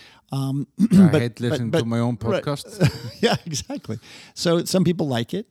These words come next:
Speaker 2: Mm.
Speaker 1: Um, I met a guy here through Johanna, the, the voice instructor, um, who named Gregory Darling, and he's a saint of a guy. He's been a musician all of his life, quite famous. He's Billboard Top Twenty artist. He lives here in Prague,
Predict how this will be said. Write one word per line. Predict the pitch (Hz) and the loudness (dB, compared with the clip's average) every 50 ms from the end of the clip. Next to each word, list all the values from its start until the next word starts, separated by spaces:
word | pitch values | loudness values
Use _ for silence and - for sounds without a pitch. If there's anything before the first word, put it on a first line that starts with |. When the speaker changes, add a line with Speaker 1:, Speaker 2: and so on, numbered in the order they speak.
| _ _ - | _ _ -12
Speaker 2:
Mm. | 92 87 82 78 76 | -10 -10 -10 -8 -6
Speaker 1:
Um, | 123 123 123 120 120 120 120 120 120 - | -4 -2 -2 0 0 0 0 -2 -2 -2
I | - | -2
met | 143 143 139 | -2 -2 -4
a | 139 | -4
guy | 127 135 120 123 | -4 -4 -2 -2
here | 131 92 127 135 127 123 120 123 127 131 - _ _ _ _ _ _ _ _ _ | -2 -4 -4 -4 -4 -4 -4 -4 -6 -8 -12 _ _ _ _ _ _ _ _ _
through | - - 135 139 143 147 151 | -10 -6 -4 -2 -2 0 0
Johanna, | 139 120 117 113 110 104 110 131 160 | 0 0 0 -2 -2 -2 -4 -4 -6
the, | 139 120 - | -6 -8 -10
the | - 120 113 | -10 -10 -10
voice | 110 113 110 - - | -8 -8 -8 -8 -8
instructor, | 117 107 - - 113 107 - - - 120 113 120 - - _ | -8 -8 -8 -8 -10 -12 -12 -12 -10 -10 -10 -10 -10 -12 _
um, | - 107 107 107 107 104 107 107 104 110 - _ _ _ _ _ _ _ _ _ - | -10 -10 -8 -8 -8 -8 -8 -8 -10 -10 -12 _ _ _ _ _ _ _ _ _ -8
who | - 139 123 123 120 117 117 - - | -6 -4 -2 -2 -4 -4 -6 -8 -8
named | - 127 123 120 | -4 -4 -4 -2
Gregory | 120 113 107 110 113 110 | -2 -4 -4 -4 -6 -6
Darling, | 104 104 98 101 110 127 156 151 - _ - | -6 -6 -6 -6 -6 -6 -6 -8 -8 _ -8
and | 120 113 120 | -4 -2 -2
he's | 131 120 107 | -2 -2 -4
a | 113 104 - _ _ _ _ | -6 -8 -10 _ _ _ _
saint | - - - 151 160 139 - | -10 -8 -4 -4 -2 -2 -2
of | 120 110 | -4 -4
a | 98 | -6
guy. | 98 95 95 113 123 123 - _ _ _ | -8 -8 -8 -8 -10 -12 -16 _ _ _
He's | _ - 120 110 | _ -14 -12 -10
been | - 117 | -8 -6
a | 113 | -6
musician | 110 110 107 - 123 110 - 107 | -6 -6 -6 -6 -6 -6 -6 -6
all | - - 127 | -6 -6 -6
of | 143 139 | -6 -6
his | 131 107 98 | -6 -6 -8
life, | 107 101 101 104 101 - - - - | -8 -8 -8 -8 -10 -12 -16 -16 -10
quite | - 127 147 131 | -8 -8 -8 -6
famous. | - 117 113 113 113 113 110 - - | -8 -8 -6 -6 -6 -6 -6 -8 -10
He's | - 131 113 - _ _ _ _ _ _ _ _ | -10 -12 -12 -14 _ _ _ _ _ _ _ _
Billboard | - 117 123 117 113 113 110 113 | -10 -10 -8 -6 -6 -6 -8 -6
Top | - 120 113 - | -8 -10 -8 -8
Twenty | - - 131 113 107 110 110 113 - _ _ - - _ _ _ _ | -8 -6 -6 -4 -4 -6 -6 -8 -10 _ _ -20 -20 _ _ _ _
artist. | - 131 113 107 113 110 - - | -8 -6 -6 -4 -4 -6 -6 -6
He | 143 139 | -6 -6
lives | 127 123 117 - | -6 -6 -6 -6
here | 131 120 | -4 -4
in | 120 123 | -4 -4
Prague, | - - 113 107 120 147 160 | -4 -6 -6 -6 -8 -8 -12